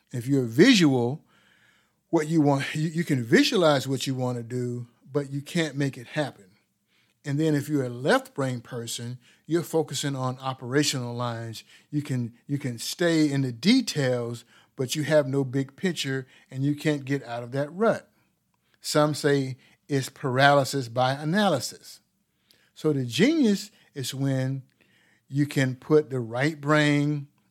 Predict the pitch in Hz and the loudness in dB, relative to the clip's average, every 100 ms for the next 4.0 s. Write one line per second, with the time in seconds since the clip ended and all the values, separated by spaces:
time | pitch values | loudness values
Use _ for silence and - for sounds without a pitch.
0 | _ 135 131 120 131 180 175 143 139 135 | _ -4 -2 -2 2 2 2 0 0 0
1 | 131 127 127 _ _ _ - 139 147 139 | -2 -4 -8 _ _ _ -4 -2 0 -2
2 | 120 147 143 127 139 135 127 135 - 139 | 2 2 2 -4 -4 -4 -4 -6 -6 -12
3 | 135 - 240 277 180 135 127 110 101 101 | -12 -6 0 4 4 2 -4 -4 -12 -20